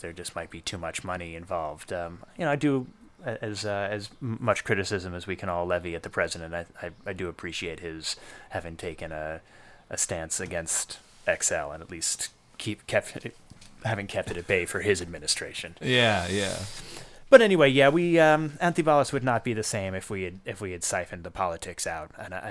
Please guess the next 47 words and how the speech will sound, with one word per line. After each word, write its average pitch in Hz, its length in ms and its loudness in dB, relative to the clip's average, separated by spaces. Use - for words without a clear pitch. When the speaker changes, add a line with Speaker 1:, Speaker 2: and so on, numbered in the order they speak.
Speaker 1:
th-, - 160 -14
I 104 80 -12
think, 87 240 -12
um, 87 440 -12
I 120 80 -4
don't 104 140 -2
think 107 120 -4
we 110 100 0
would 107 200 -2
have 113 180 -4
been 117 220 -2
given 120 460 0
as 131 180 -4
much 120 240 -2
credit, 131 340 2
um, 98 460 -4
by 98 440 -2
our 107 200 -2
early 107 340 -4
supporters, 110 800 -4
you 104 60 -6
know, 95 60 -8
by 92 180 -6
the 95 80 -12
people 98 260 -6
who 98 360 -8
came 101 240 -8
out 92 240 -4
to 95 440 -10
dance 107 320 -4
to 117 100 -2
the 95 80 -6
music 95 380 -6
so 98 200 -4
regularly. 95 600 -4
I 101 60 -8
think 95 180 -10
it, 90 120 -14
it 104 140 -10
probably 95 200 -6
would 95 120 -8
have 95 80 -10
felt 101 220 -6
a - 20 -8
little 101 400 -4
vapid 104 380 -2
without, 87 360 -8